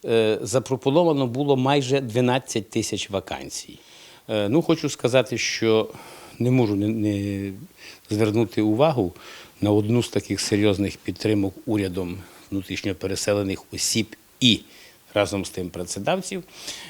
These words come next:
е, бо, е, більше, е, шість мільйонів сто двадцять п'ять тисяч було, було проплачено працедавцям Закарпаття, які взяли на роботу внутрішньо переміщену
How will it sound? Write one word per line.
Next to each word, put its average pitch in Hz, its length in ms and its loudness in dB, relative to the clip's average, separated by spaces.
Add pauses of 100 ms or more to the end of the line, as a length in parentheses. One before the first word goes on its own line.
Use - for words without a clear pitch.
(180)
е, 92 420 -4 (380)
бо, 104 380 2 (160)
е, 92 220 -4 (180)
більше, 113 800 2 (540)
е, 107 180 -2
шість - 340 2
мільйонів 117 480 2
сто - 180 0
двадцять 104 480 2
п'ять - 300 -4
тисяч - 520 0 (480)
було, 123 380 6 (120)
було 120 300 4
проплачено 113 880 4
працедавцям 110 960 0
Закарпаття, 92 1000 -2
які 107 460 -8
взяли 120 720 2
на 98 180 -4
роботу 98 600 -2
внутрішньо 101 680 -6
переміщену 90 760 -8